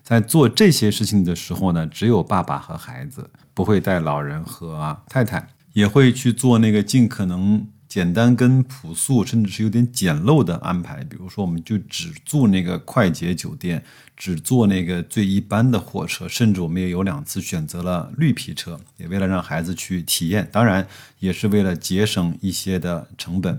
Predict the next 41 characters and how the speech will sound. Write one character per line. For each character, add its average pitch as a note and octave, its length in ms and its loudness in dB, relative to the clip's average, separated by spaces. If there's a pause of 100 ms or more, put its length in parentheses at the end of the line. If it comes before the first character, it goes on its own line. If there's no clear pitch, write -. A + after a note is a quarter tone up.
(120)
平 D#3 180 6
时 C#3 140 6
呢， C3+ 260 6
还 G#2 160 0
有 G#2 400 6
陪 F#2 180 -4
他 G2+ 200 0
去 G2+ 260 -2
做 G#2 220 2
一 G2+ 60 6
些 G#2+ 200 2
运 A#2+ 260 8
动， F2 300 -2
比 D#2+ 80 -14
如 E2 80 -12
说 F#2 240 -6
我 F2 80 -4
们 E2+ 160 -6
会 F2 100 -10
打 D2+ 220 -6
羽 F2 100 -2
毛 E2+ 220 0
球、 F#2+ 500 0
乒 G#2 220 2
乓 G#2+ 220 0
球， F2 400 -6
会 F#2 180 -8
去 F2+ 300 -6
徒 F#2+ 240 -6
步， A2+ 400 4 (420)
会 G2 160 -2
去 F#2+ 260 -2
骑 F2+ 640 -2
自 - 160 -6
行 F#2 240 -2
车， A#2+ 400 4 (240)
会 F2+ 80 -8
去 F2+ 180 -10
看 F2+ 460 -6
电 A2+ 240 6
影， F#2 340 2